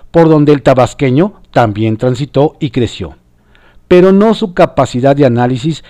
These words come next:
ni lo atinado de su crítica. Menos ahora que, por razones obvias, Porfirio ya no tiene agenda política.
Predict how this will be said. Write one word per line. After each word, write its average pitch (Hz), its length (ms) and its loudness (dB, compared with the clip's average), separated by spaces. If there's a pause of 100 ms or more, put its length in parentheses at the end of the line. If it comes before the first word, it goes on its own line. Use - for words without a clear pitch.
(140)
ni 156 240 2
lo 147 180 4
atinado 139 600 0
de 147 120 2
su 117 180 -8
crítica. - 560 -10 (500)
Menos 135 460 0
ahora 143 420 0 (300)
que, 147 140 2
por 135 340 -2
razones 104 540 -6
obvias, 185 400 0 (260)
Porfirio 208 680 -2
ya 139 260 0
no 127 160 -2
tiene 135 320 -2
agenda 113 360 -4
política. 87 640 -10